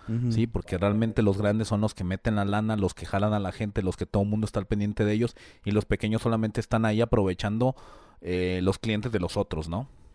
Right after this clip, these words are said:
Speaker 1: Pues habrá que ver, mira, pero presencial,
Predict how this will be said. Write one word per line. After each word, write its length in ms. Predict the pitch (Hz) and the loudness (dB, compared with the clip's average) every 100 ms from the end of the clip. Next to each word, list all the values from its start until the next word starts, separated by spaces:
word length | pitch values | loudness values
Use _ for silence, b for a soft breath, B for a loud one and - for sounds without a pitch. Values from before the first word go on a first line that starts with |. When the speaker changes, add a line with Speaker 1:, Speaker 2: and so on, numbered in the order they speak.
| - - | -20 -2
Speaker 1:
Pues 180 | 262 208 | 0 4
habrá 220 | 165 160 | 4 4
que 140 | - 170 | 4 4
ver, 200 | 156 156 | 6 6
mira, 280 | 147 131 - | 4 4 2
pero 260 | 135 135 | 2 2
presencial, 880 | 143 135 143 131 - 175 247 381 - | 0 2 4 4 4 4 4 -2 -10